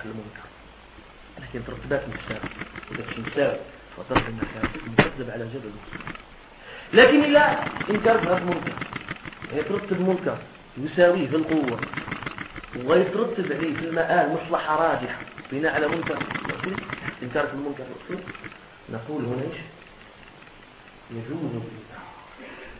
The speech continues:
ما نقولش نظر المفاسد مقدمة على جلب المصالح، لأن المصلحة هنا المترتبة وخف المآل أوسع، راجحة،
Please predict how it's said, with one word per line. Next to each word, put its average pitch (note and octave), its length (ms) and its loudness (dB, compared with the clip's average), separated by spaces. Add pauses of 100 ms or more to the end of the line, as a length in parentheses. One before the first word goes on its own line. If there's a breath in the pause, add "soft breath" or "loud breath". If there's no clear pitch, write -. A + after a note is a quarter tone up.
(220)
ما C3+ 80 0
نقولش F3 320 2
نظر D3+ 260 2
المفاسد C#3 340 -2
مقدمة C3+ 360 -2
على B2+ 120 -4
جلب B2 100 -6
المصالح، F#3 480 2 (220)
لأن C#3+ 240 2
المصلحة D#3+ 520 4
هنا D#3 220 0 (220)
المترتبة E3 760 4 (280)
وخف C3+ 280 0
المآل F3+ 380 2 (760)
أوسع، C#3+ 420 2
راجحة، C3+ 380 2